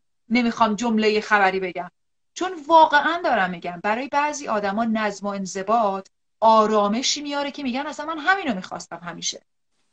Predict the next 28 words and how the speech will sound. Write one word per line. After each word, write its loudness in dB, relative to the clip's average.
برای 2
بعضیا 4
این -8
نظم -4
و -4
انضباط -6
اصلاً -4
استرس -8
آوره. 2
میگه: -16
"این -20
چیه؟ -4
چرا -8
اینقدر -4
رو -8
ما -4
کنترل -6
هست؟ -10
چرا -4
اینقدر 0
اینا، -2
اه، 0
همه -2
چی -6
رو -4
مراعات 2
می‌کنه؟ -6
بابا، 2